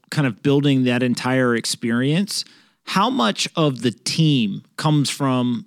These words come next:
the finance world, the tech world, or they're, like, what I'll call crypto native? I'm fascinated by the types of experiences, the types of expertise that you put on the team,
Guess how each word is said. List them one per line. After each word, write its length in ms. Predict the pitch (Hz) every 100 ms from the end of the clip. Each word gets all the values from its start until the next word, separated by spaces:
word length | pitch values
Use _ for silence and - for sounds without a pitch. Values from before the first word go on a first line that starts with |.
| -
the 80 |
finance 400 | 135 143 147 139
world, 320 | 143 139 135 120
the 40 |
tech 360 | 104 151 143 -
world, 320 | 131 131 113 -
or 160 | 147
they're, 160 | 143 143
like, 300 | 135 127 -
what 200 | - 147
I'll 100 | 147
call 220 | 156 143
crypto 500 | - 180 - - 127
native? 560 | 110 117 110 - _ -
I'm 120 | 151
fascinated 800 | 143 - 185 170 170 143 120 117 107
by 360 | 127 120 117 - - - _
the 100 | 151
types 300 | - 180 196
of 100 | 180
experiences, 800 | 175 - 151 147 139 101 113 101
the 120 | 131
types 280 | 110 160 156
of 120 | 147
expertise 640 | 151 - 135 - 147 127 -
that 180 | 131 -
you 140 | 123
put 220 | 107 160
on 100 | 147
the 100 | 117
team, 440 | 104 147 147 180